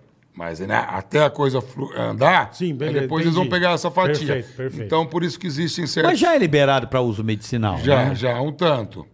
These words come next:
Speaker 3: Já é liberado,
Speaker 1: Já,
Speaker 3: né?
Speaker 1: um tanto.
Speaker 3: E melhorou mesmo?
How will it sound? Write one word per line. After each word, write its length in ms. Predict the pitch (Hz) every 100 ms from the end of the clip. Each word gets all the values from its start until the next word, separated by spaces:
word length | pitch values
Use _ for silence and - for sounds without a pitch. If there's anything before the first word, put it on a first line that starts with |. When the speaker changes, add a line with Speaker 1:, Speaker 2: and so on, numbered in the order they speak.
| _ -
Speaker 3:
Já 140 | 120
é 40 |
liberado, 460 | 156 123 101 95 95
Speaker 1:
Já, 160 | 101 104
Speaker 3:
né? 200 | 82 120 92
Speaker 1:
um 100 | 107
tanto. 460 | 95 76 58 _ _ _ _ _ _ _ _ -
Speaker 3:
E 80 | 135
melhorou 360 | 156 175 175
mesmo? 360 | 170 190 165 104